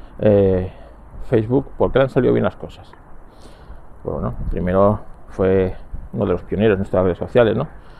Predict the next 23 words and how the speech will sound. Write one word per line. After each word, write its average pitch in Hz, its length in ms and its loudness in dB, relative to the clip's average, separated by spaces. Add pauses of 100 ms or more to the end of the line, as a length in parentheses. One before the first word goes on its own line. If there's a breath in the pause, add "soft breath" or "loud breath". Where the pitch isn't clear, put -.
(340 loud breath)
Facebook 104 500 2
era 95 280 4 (120)
una 95 160 2
red 90 100 0
social 101 500 4 (1400 loud breath)
que 131 60 -2
ya 143 60 6
existía 135 240 2
la 104 80 2
red 92 100 0
social, 131 340 2
¿no? 175 100 0
Pero - 180 -6
era 95 140 2
como 95 260 2
muy 95 120 2
distinta 135 520 0 (280)
a, 90 260 -6 (960 loud breath)
a - 80 0
lo 98 80 2
que 95 80 -2
había 98 160 2
entonces, 113 460 0